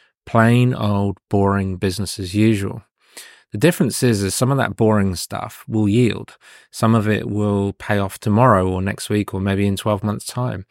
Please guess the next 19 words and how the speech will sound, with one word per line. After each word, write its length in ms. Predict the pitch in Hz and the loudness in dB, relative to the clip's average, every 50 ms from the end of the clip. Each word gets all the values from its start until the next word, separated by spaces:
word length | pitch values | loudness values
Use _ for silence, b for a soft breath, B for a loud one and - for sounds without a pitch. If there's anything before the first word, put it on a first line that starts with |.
| B B B B B B - | B B B B B B 0
And 100 | 110 110 | 2 4
I 20 | |
think 160 | 110 151 170 | 4 4 4
this 160 | 160 139 - - | 4 2 0 -2
is 120 | 117 117 | -2 -2
the 100 | 110 101 | -2 -2
thing 300 | - - 117 104 104 101 | 0 2 2 4 4 2
that 120 | 101 - | 0 0
we 80 | - 98 | -2 -4
struggle 440 | - - - - 117 110 107 117 107 | -4 -4 -2 0 2 2 4 4 4
with 180 | 104 95 - | 2 2 0
in 160 | 104 98 95 92 | 0 -2 -2 -2
today's 600 | - 101 98 101 98 98 98 98 95 90 - - | -4 -2 0 0 2 2 2 0 0 -2 -6 -2
easy 280 | - 123 113 101 101 101 | 0 2 2 2 0 0
consumption 880 | - 110 98 87 - 110 98 95 - - - - 101 98 95 95 98 B B B B B | 0 -2 -2 0 0 0 0 0 -2 -4 -4 -2 -2 0 0 -2 -2 B B B B B
iPhone 500 | - 101 104 101 - - 98 98 92 90 | 2 2 2 2 2 2 2 2 2 2
world, 280 | 90 90 90 90 90 98 | 2 2 0 0 -2 -4
is 200 | 95 90 - - | -6 -8 -8 -6
that 260 | - 95 - - | -4 -4 -4 -6